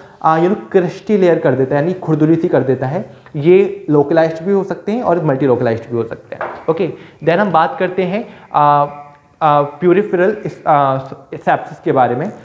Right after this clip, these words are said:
ओके, आ, प्यूरिफेरल sepsis क्या होता है? ये एक disease है जो कि, आ, जो females होती हैं, आ, जो कि deliver, deliver कर रही हैं किसी बच्चे को, उनमें देखा जाता है। जब एक female एक बच्चे को deliver करने के बाद उनके अंदर जो uterus होता है, उसकी जो लेयर होती है endometrium,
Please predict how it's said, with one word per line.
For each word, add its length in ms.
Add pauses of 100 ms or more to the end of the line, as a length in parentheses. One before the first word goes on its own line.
(280)
ओके, 220 (520)
आ, 100
प्यूरिफेरल 600
sepsis 440
क्या 160
होता 240
है? 200
ये 220 (160)
एक 240
disease 440
है 60
जो 120
कि, 260 (240)
आ, 260
जो 180
females 600
होती 260
हैं, 340
आ, 220
जो 140
कि 120
deliver, 600
deliver 360
कर 160
रही 100
हैं 80
किसी 180
बच्चे 300
को, 100
उनमें 300
देखा 200
जाता 240
है। 120
जब 120
एक 140
female 260
एक 140
बच्चे 200
को 100
deliver 320
करने 260
के 80
बाद 320 (200)
उनके 240
अंदर 500
जो 340
uterus 520
होता 220
है, 360
उसकी 200
जो 80
लेयर 260
होती 220
है 120
endometrium, 640